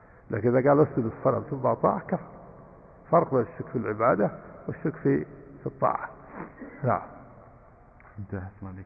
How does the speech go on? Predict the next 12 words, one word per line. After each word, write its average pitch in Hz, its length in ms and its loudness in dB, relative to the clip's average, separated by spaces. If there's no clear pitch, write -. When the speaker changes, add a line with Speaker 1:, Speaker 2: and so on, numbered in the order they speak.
Speaker 1:
إلا 156 200 6
إذا 117 300 4
طاع 180 160 6
في - 100 -4
التحليل - 420 -4
والتحريم، - 440 -8
إذا 101 80 -2
طاع 101 240 2
في 98 60 -4
التحليل 110 280 -6
والتحريم 160 420 -4
كفر. - 220 -14